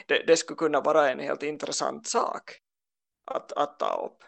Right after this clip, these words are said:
Men den här, men den här filmen så tycker jag ju att, ah, no, men titta,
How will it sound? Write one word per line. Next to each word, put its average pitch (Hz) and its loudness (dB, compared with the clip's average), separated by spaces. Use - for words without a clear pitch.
Men 156 0
den 143 0
här, 143 0
men 147 -6
den 143 -4
här 143 -2
filmen 156 2
så 143 -6
tycker 147 -2
jag 143 4
ju 139 4
att, - 0
ah, 160 6
no, 147 -6
men 143 -6
titta, - -4